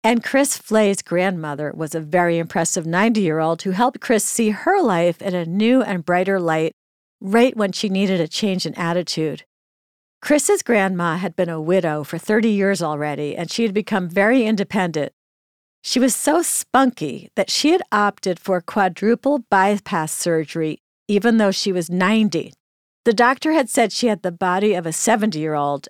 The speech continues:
albeit a seventy-year-old who needed quadruple bypass surgery. She had no fear, and she knew she would sail through. And she was right.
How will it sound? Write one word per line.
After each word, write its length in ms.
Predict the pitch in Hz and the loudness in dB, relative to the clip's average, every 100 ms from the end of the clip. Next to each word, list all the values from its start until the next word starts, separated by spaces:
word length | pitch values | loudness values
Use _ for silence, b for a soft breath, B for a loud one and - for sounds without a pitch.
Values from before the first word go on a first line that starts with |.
| - | 2
albeit 520 | 185 170 185 175 165 - | 2 4 2 2 0 -4
a 80 | |
seventy-year-old 760 | 180 214 185 180 180 165 165 143 | 0 0 0 -2 -2 -2 -2 -4
who 100 | 165 | -6
needed 360 | 170 156 156 | -6 -6 -8
quadruple 520 | - 165 151 165 151 151 | -6 -6 -4 -6 -6 -2
bypass 480 | 175 185 - 147 | 0 0 -2 -6
surgery. 600 | - 151 143 - 143 - _ _ _ _ _ _ _ | -4 -6 -6 -10 -12 -14 _ _ _ _ _ _ _
She 200 | - 381 | -2 0
had 140 | 339 | 2
no 200 | 202 196 | 2 2
fear, 400 | 202 196 170 - - | 0 -2 -4 -4 -6
and 120 | 185 | -6
she 200 | - 220 | -2 0
knew 240 | 214 220 | 2 2
she 180 | - 180 | 2 -2
would 160 | 160 147 | -2 -4
sail 300 | - 143 143 | -2 -2 -2
through. 400 | - 160 151 - _ _ | -4 -4 -4 -8 _ _
And 100 | 185 | -6
she 140 | - 220 | -2 0
was 180 | 196 | 0
right. 320 | 160 196 151 | 0 0 0